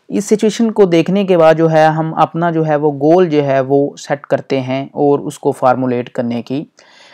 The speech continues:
कोशिश करते हैं। जब हमारा गोल डिसाइड हो जाता है कि हमारा ये गोल है, तो उसको अचीव करने के लिए हम एक प्रोग्राम बिल्ड करते हैं, और प्रोग्राम जब बिल्ड करते हैं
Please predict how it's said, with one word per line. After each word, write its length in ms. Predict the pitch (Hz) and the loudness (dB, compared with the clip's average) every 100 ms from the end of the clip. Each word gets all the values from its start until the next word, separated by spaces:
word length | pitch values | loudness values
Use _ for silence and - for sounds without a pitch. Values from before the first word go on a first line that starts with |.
| - | -14
कोशिश 300 | - 147 143 | -4 -2 -2
करते 340 | - 123 - 113 | -4 -4 -4 -10
हैं। 300 | 120 - - _ _ _ _ _ _ _ 147 | -10 -14 -18 _ _ _ _ _ _ _ 0
जब 240 | 180 196 | 2 4
हमारा 340 | 190 170 170 | 2 4 4
गोल 340 | 165 147 170 185 - 139 - 160 | 4 2 0 0 -6 -16 -10 -6
डिसाइड 500 | 143 135 - 165 180 | -4 -4 -4 -2 0
हो 140 | 170 | 2
जाता 240 | 175 - | 2 0
है 180 | 143 147 | -2 -2
कि 100 | 143 | -4
हमारा 360 | 143 147 135 147 | -6 -2 0 0
ये 220 | 143 185 | 2 2
गोल 260 | 151 143 135 | 4 2 2
है, 280 | 127 139 _ _ - - _ | -4 -4 _ _ -20 -20 _
तो 80 | 196 | -4
उसको 240 | 190 - 196 | -4 0 0
अचीव 280 | 170 190 | 0 -4
करने 280 | 185 170 160 | 0 0 0
के 80 | 156 | -2
लिए 120 | 156 | -2
हम 260 | 160 156 151 | -2 -2 -2
एक 160 | 147 - | -4 -2
प्रोग्राम 440 | 151 143 135 139 | 0 2 2 0
बिल्ड 220 | 151 160 147 | -2 -6 -2
करते 280 | 139 - | -4 -2
हैं, 500 | 151 143 135 139 185 - | -4 -2 -4 -8 -12 -6
और 180 | 156 160 | -4 -4
प्रोग्राम 640 | 160 160 156 156 160 175 | -2 -2 0 2 0 0
जब 260 | 160 143 135 | -2 -4 -4
बिल्ड 220 | 151 151 | -4 -2
करते 260 | 151 135 147 | -4 -2 -2
हैं 380 | 135 131 135 | -2 -2 -4